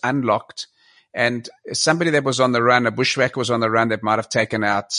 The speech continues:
or scalped a unionist, they could come in at night,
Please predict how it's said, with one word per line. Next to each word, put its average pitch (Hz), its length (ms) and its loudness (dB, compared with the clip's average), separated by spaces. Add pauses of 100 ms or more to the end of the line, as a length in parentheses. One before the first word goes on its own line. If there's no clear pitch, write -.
or 101 80 -8
scalped - 520 0
a 107 60 -2
unionist, 107 640 -4
they 113 140 -2
could 120 160 -6
come 143 240 0
in 143 180 -2 (300)
at 123 180 -8
night, 113 400 0